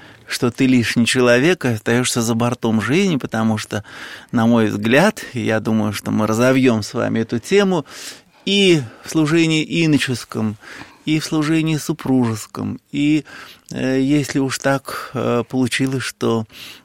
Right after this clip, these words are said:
м, человек идёт по жизни, живя в большом городе, а живёт один, везде и всюду,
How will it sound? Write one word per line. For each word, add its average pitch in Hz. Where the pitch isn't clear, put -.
м, 104
человек 117
идёт 113
по 110
жизни, 131
живя 113
в 107
большом 110
городе, 139
а 98
живёт 117
один, 156
везде 135
и 202
всюду, 135